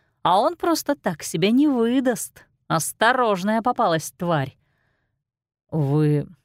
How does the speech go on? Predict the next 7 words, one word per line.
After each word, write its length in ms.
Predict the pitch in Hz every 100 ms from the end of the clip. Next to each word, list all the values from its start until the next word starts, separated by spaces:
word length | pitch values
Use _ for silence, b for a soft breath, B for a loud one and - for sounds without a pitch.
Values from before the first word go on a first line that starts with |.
| _ _ _ _ _ _
Вы 300 | 151 143 147
хотите 540 | 151 175 170 175 156 175
его 320 | 156 170 180
как-нибудь 480 | 190 175 180 170 160
спровоцировать?» 920 | - 180 180 180 - 294 180 131 - _ _ _ _ _
вскинулся 580 | - - 147 131 -
Лауринь. 440 | 147 156 156 139